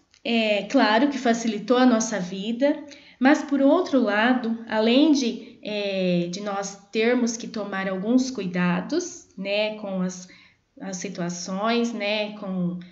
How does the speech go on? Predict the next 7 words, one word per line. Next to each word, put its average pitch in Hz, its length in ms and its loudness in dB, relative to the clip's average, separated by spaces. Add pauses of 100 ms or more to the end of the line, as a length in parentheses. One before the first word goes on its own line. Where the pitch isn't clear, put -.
(460)
com 180 360 0 (100)
as 180 180 -6
postagens, 208 1000 -2 (420)
também 262 560 6
nos 269 160 8
deixou 247 380 2
afastados, 196 1120 -6